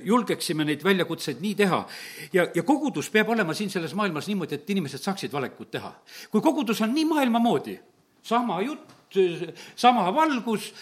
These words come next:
kõik on, no mis siis vahet on? Kus, kus sa siis oled. Kogudus tegelikult peab olema eredalt paistmas siin selles maailmas. Nii nagu prohvet Jesaja raamatu kuuekümnendas, eh, peatükist, eh, võtan sealt, teine salm peaks olema see,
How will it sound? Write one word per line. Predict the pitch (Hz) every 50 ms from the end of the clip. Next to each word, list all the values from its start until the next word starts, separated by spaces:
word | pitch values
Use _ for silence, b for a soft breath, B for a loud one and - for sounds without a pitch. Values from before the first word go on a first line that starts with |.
| B B
kõik | B 277 285 -
on, | 226 214 202 233
no | 240 220 - -
mis | 330 294 -
siis | - 214 165 226
vahet | 277 247 208 - - - 131
on? | 110 95 - - _ _ _
Kus, | - 151 - - -
kus | - 196 202 -
sa | 147 131
siis | 131 131 151
oled. | 180 160 113 - - - B B B B B
Kogudus | B 269 294 247 277 269 - 220 196 -
tegelikult | - 262 247 254 233 - - 196 - -
peab | 196 165
olema | 196 202 190 180 190 226
eredalt | 269 262 226 165 185 156 - -
paistmas | 226 240 233 - 190 160 - -
siin | 220 190
selles | - 175 160 151 139 -
maailmas. | 175 190 170 120 101 90 92 - - B B B B B
Nii | 220 226 226
nagu | 196 202
prohvet | 196 214 233 208 208 202 -
Jesaja | 180 160 - 214 208 190 180
raamatu | 185 185 160 135 - - 127
kuuekümnendas, | - 190 208 175 143 - 151 143 143 135 120 131 123 - - - B B B B B B
eh, | 160 156 135 131 135 131
peatükist, | - 226 202 - - 135 - - 131 - - - - -
eh, | 151 143 131 131
võtan | 151 165 - 151 123 -
sealt, | 139 120 - - - - -
teine | 170 165 147 135
salm | 127 143 131 107
peaks | 95 107 - - -
olema | 113 107 104 110
see, | 104 - 139 113